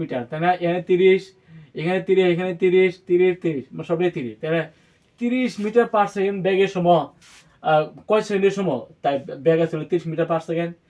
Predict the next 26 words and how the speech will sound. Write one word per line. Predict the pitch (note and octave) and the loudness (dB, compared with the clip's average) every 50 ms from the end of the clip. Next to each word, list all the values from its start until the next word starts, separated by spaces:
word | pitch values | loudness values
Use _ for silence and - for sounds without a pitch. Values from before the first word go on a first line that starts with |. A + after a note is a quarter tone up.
| _ _ _ | _ _ _
বিশ | - C#3 E3+ F3+ - | -2 0 0 0 2
সেকেন্ডের | - F3 D#3+ D3 C#3+ | 0 -4 -4 -4 -6
সময়, | C3+ - B2 A2+ G#2+ | -6 -8 -12 -12 -10
তাই | - B2+ | -10 -8
না? | C#3 D#3+ E3+ E3+ - _ _ _ _ _ _ _ _ _ | -8 -8 -8 -10 -14 _ _ _ _ _ _ _ _ _
তাহলে | _ E3 E3 E3+ | _ 0 2 2
আমরা | E3+ E3 E3+ E3+ E3 | 2 4 4 2 2
এখান | E3 F3 F3 E3 | 2 0 -4 -2
থেকে | E3 E3 | -2 -2
আমরা | D#3+ D#3 C#3+ | -2 -4 -4
ত্বরণটা | - F#3 F#3 F3+ F3 D#3+ C#3+ | 2 2 4 4 4 2 0
নেব। | C#3 C3 A2+ G2+ - - _ _ _ _ _ | -4 -6 -8 -10 -16 -20 _ _ _ _ _
এই | - B3 C#4 C#4 | -12 -8 -8 -6
বি-, | C4 B3 C4 A#3+ A3+ A3 | -6 -4 -2 -2 -2 -2
বিন্দু, | F#3+ G3 A3+ A3 G#3+ G#3 G#3+ - | -4 -6 -6 -4 -4 -4 -2 -2
এখানে | G#3+ A3 A#3 B3 C4 A#3 | -2 0 2 2 2 2
যে | B3+ C4+ C4 | 2 2 4
ত্বরণ, | - B3 A#3 G#3 F#3 F3 E3 - _ | 6 6 6 6 4 2 0 -4 _
এখানে | - F3+ G3+ G#3 G#3+ | -8 -6 -6 -6 -6
কিন্তু | A3+ A3 - G#3+ | -6 -6 -6 -4
এই | G3 G#3 A3+ A3+ | -2 0 0 0
ত্বরণে, | - A3+ G3 E3+ D3+ C3+ A#2 A2 | 0 0 -2 -2 -4 -6 -8 -10
সবটাই | - - F3+ F#3+ F#3+ - A3 | -8 0 0 0 2 2 0
কিন্তু | A3 G#3 F#3+ | 0 0 -2
একই | F3+ F3 F3+ F3 | -2 -2 -2 -2
ত্বরণ, | D#3+ D3 B2+ - - | -2 -4 -6 -6 -12